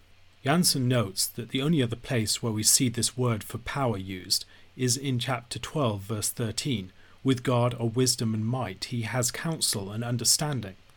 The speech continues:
In that context, the statement introduced Job's doxology, which explored the shadow side of God's majesty, the fact that we cannot discern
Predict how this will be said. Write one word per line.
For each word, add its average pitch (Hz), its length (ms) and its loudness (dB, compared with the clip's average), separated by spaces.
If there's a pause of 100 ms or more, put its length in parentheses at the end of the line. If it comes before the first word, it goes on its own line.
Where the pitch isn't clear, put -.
(260)
In 117 100 -2
that 135 220 2
context, - 680 -2
the 120 80 -2
statement 113 540 2
introduced 117 640 0
Job's 113 400 0
doxology, 113 840 0 (280)
which - 200 -4
explored 131 460 4
the 117 80 0
shadow 131 400 2
side 98 400 2
of 98 100 -12
God's 107 240 -4
majesty, 113 540 -2 (280)
the - 60 -4
fact 131 440 -2
that 117 180 -8
we 123 80 -6
cannot 120 340 -4
discern 117 580 2